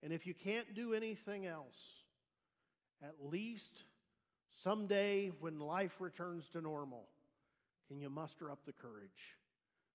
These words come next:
to invite someone to church?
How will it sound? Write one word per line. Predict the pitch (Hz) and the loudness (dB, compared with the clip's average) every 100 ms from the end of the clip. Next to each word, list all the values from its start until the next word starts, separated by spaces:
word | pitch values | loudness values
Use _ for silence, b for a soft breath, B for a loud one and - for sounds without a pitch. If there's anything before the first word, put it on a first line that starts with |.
| _ - | _ -8
to | |
invite | 127 123 127 139 139 127 - - - _ _ _ _ - - | -8 -8 -4 -4 -4 -8 -14 -20 -20 _ _ _ _ -16 -10
someone | 131 120 113 113 104 101 _ _ _ _ _ _ | -10 -10 -10 -12 -14 -18 _ _ _ _ _ _
to | _ | _
church? | - | -20